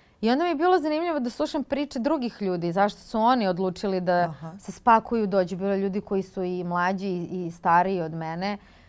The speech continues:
Speaker 1: iz celog sveta, iz Argentine, e,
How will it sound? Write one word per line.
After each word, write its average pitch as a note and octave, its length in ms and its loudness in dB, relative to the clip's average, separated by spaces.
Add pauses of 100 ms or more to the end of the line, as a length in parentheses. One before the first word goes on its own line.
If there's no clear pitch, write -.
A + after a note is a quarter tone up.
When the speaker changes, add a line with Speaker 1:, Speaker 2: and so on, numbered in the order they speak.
(140)
Speaker 1:
iz A#3+ 120 -4 (160)
celog C4+ 480 6
sveta, F3+ 580 -2
iz F#3 160 -4
Argentine, G3+ 960 -2
e, D#3+ 40 -8